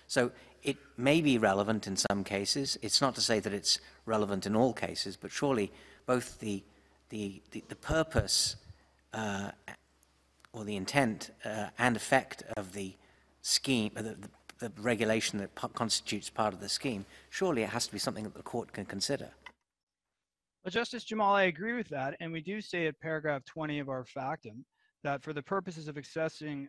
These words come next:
Speaker 2: ex-, compensation value, intention may be relevant to the inquiry. Um, so I, I don't,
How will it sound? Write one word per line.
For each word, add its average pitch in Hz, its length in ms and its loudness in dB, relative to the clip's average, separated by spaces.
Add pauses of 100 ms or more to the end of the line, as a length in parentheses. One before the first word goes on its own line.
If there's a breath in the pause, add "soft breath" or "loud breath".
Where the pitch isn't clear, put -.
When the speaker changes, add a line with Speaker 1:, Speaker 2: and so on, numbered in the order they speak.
(100)
Speaker 2:
ex-, - 220 -14 (100)
compensation 147 720 -8
value, 139 440 -2
intention 147 520 -10
may 135 140 -4
be 131 140 -6
relevant 131 460 -4
to 139 60 -14
the 135 120 -8
inquiry. 135 640 -6 (640 soft breath)
Um, 143 240 -2
so 180 240 6
I, 175 160 10
I 180 100 6
don't, 226 320 0